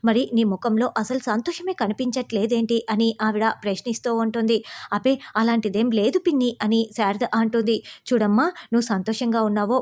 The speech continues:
బాధపడుతూ ఉన్నావో నేను ఆ మాత్రం అర్థం చేసుకోలేనా ఏంటి? నీ ముఖం చూస్తుంటేనే అర్థమవుతోంది" అని ఆవిడ అనడంతో, "అబ్బే, అలాంటిదేం లేదు పిన్ని" అంటూ శారద మెల్లగా లోపలికి వెళ్తుంది. తర్వాత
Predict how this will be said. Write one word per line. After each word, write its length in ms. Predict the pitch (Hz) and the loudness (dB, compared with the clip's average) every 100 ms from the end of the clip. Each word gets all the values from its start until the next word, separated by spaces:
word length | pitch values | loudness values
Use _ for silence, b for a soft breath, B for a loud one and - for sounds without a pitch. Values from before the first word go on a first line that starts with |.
| - | 0
బాధపడుతూ 520 | 208 208 240 226 247 | -2 -2 -2 -2 0
ఉన్నావో 300 | 226 214 208 254 | 0 0 0 0
నేను 180 | 240 226 - | 0 -2 -2
ఆ 100 | 233 | -2
మాత్రం 400 | 359 359 359 339 294 | 0 -2 -2 -6 -4
అర్థం 260 | 302 - 269 | -6 -4 -4
చేసుకోలేనా 640 | 269 247 - 254 240 233 240 | 0 -2 0 -2 0 0 0
ఏంటి? 300 | 233 220 233 240 B B B | 0 0 -2 -4 B B B
నీ 100 | 233 | 2
ముఖం 300 | 196 175 233 | 2 2 0
చూస్తుంటేనే 640 | 226 202 - 233 220 208 269 | 0 -2 -2 -2 0 0 0
అర్థమవుతోంది" 680 | 262 262 359 349 294 233 226 - | -2 -2 -2 -2 0 0 0 0
అని 200 | 220 226 226 | 2 2 0
ఆవిడ 260 | 196 220 240 | -2 -2 0
అనడంతో, 460 | 220 220 226 220 226 B B 220 | 0 2 0 0 -2 B B -2
"అబ్బే, 220 | 208 247 247 B | 2 0 -2 B
అలాంటిదేం 500 | 233 226 214 208 247 | 2 2 2 2 2
లేదు 260 | 220 247 359 | 2 2 0
పిన్ని" 300 | 349 254 247 226 | 0 0 0 0
అంటూ 240 | 220 220 220 - | 2 2 0 -2
శారద 380 | - 208 220 226 220 | -2 -2 0 -2 0
మెల్లగా 400 | 220 233 214 220 - | 0 2 2 0 0
లోపలికి 400 | 208 202 220 226 | 0 0 -2 -2
వెళ్తుంది. 460 | 226 226 226 220 226 - - _ - | -2 0 0 2 0 -4 -20 _ -2
తర్వాత 340 | 339 349 302 | 0 0 0